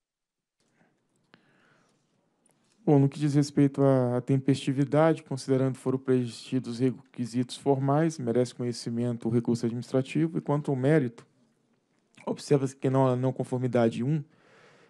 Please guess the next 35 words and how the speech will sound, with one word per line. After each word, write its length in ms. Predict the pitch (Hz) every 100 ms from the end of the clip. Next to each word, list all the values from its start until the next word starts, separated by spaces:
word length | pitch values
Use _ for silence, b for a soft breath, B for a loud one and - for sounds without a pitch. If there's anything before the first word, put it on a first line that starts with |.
| b -
decorreu 560 | 127 - 131 123 131
de 120 | 135
descumprimento 760 | 135 - 139 131 135 123 131 131
aos 160 | 123 -
prazos 480 | 123 123 135 123
para 240 | - 117 117
transferir 480 | 123 120 - 117 117
bens 400 | 127 135 135 110
do 160 | 117
ativo 300 | 120 - 123
imobilizado 560 | 127 120 120 113 117 127
em 80 | 120
curso 500 | - 143 - - _ b b b b b b b b b b b _ _ _ _
para 340 | 180 180 139
o 180 | 135 131
ativo 760 | 127 - 131 131 131 127 127 127
imobilizado 560 | 120 117 120 117 117
em 40 | 135
serviço, 680 | - 143 117 127 - - _ -
em 60 | 117
relação 460 | 123 123 117 143
a 40 | 131
vários 480 | 104 117 135 117 113
ativos, 680 | 107 - 110 104 - - b b b
contrariando 600 | - 120 120 123 127 127
o 20 | 131
que 100 | 127
determina 460 | 131 127 123 127
o 40 | 123
Manual 260 | 123 120
de 80 | 120
Contabilidade 460 | 127 123 113 120 117
do 60 |
Setor 240 | - 113 131
Elétrico. 440 | 117 98 - -